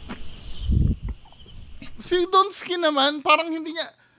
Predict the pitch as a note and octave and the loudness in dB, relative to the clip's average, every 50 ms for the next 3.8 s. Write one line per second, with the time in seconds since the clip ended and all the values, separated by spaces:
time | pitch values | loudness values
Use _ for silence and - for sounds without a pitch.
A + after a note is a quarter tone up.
0 | _ _ - D4+ D#4+ E4+ F4+ F4+ E4 D#4 - C#4 D4+ - D#4 D4+ - - D4+ D4 | _ _ 6 6 6 6 6 4 2 4 6 6 4 4 2 2 6 8 10 10
1 | C#4+ B3+ D4 D4 C4 G#3 F#3+ A#3 A#3+ A#3+ B3 C#4 C4+ C4 A#3+ B3+ B3+ B3+ B3+ B3+ | 10 10 8 6 6 6 6 6 6 8 8 8 8 6 2 0 0 2 4 4
2 | B3+ A#3+ F3+ - A#3+ A#3 A3+ A#3+ A3+ A#3+ A#3 A#3 A3+ A3+ G3+ - B3 A#3+ G#3+ A3 | 2 2 2 2 4 4 4 4 4 2 2 2 2 0 0 2 2 2 2 4
3 | G#3+ G#3+ G#3 G3 F#3 F3+ F3 D#3+ D3 C#3 C#3+ D#3 G3+ C4 E4 D#4 | 4 4 4 4 4 2 2 2 2 0 2 2 2 0 0 -2